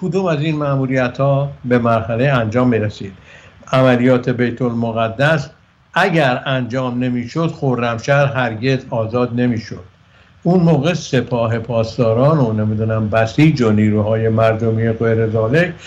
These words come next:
تازه داشت شکل می‌گرفت. توجه می‌کنید؟ این عرض منه.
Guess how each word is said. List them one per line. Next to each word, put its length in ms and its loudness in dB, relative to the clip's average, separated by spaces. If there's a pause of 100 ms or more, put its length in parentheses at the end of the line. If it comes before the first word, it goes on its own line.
(160)
تازه 560 4
داشت 380 -2
شکل 360 -2
می‌گرفت. 520 -12 (800)
توجه 300 -2
می‌کنید؟ 420 -2
این 120 4
عرض 300 4
منه. 280 2